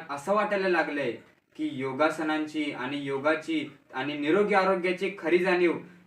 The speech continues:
ही आजच्या युवा पिढीला नाही, तर आजच्या वृद्ध पिढीला आहे. अहो, कोण सकाळ सकाळी योगासने करत असतं, कोण सकाळ सकाळी व्यायाम करत असतं, कोण सकाळ सकाळी मॉर्निंग वॉक करत असतं, कोण सकाळ सकाळी प्राणायाम करत असतं.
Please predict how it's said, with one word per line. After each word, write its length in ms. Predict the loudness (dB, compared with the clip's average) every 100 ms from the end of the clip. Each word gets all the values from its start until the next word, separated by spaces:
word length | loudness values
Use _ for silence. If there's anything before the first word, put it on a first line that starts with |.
| -2
ही 60 |
आजच्या 320 | 0 0 0 0
युवा 320 | 2 2 2
पिढीला 340 | 2 2 2
नाही, 400 | 2 4 2 0 -12 _ -2
तर 120 | -2 -2 -10 _
आजच्या 540 | -6 -6 -6 0 2 2 -4
वृद्ध 400 | -6 -6 -2 0
पिढीला 340 | 4 4 6
आहे. 180 | 4 0 -6 -18 _ _ _ _ -2
अहो, 160 | 0
कोण 260 | 2 2 2
सकाळ 280 | 0 -2 -2
सकाळी 360 | -2 2 4
योगासने 480 | 4 4 2 0 -2
करत 280 | 0 -2 -2
असतं, 380 | -4 -4 -6 -6 -8 -18 -8
कोण 160 | -4 -2
सकाळ 280 | -2 -2
सकाळी 360 | -2 0 2 4
व्यायाम 340 | 6 6 4
करत 260 | 2 0 0
असतं, 420 | -4 -4 -4 -4 -8 _ _
कोण 160 | -6 -4
सकाळ 260 | -2 -2 -2
सकाळी 300 | 0 2 4
मॉर्निंग 460 | 4 2 2 0
वॉक 200 | 0 0
करत 180 | -2 -2
असतं, 420 | -2 -2 0 0 -2 -4
कोण 160 | -2 0
सकाळ 260 | -2 -2
सकाळी 320 | -2 -2 -2 -2
प्राणायाम 460 | 0 0 2 0
करत 240 | 0 0 0
असतं. 340 | -2 -4